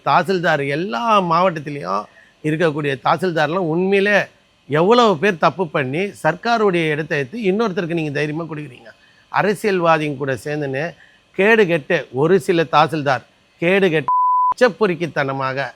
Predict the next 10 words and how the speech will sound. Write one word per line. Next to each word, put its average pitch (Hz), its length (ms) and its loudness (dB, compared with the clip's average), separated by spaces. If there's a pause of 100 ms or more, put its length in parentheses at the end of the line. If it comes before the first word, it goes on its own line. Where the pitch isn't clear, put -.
(240)
நீங்க 143 320 -2
முடிஞ்சா 208 320 4
என் 175 100 2
மேல 170 200 2
வழக்கு 160 300 0
போடுங்க, 120 440 -6
என்கிட்ட 143 260 -2
ஆதாரம் 147 400 4
இருக்கு. 107 240 -16 (340)
தாசில்தார் 170 920 4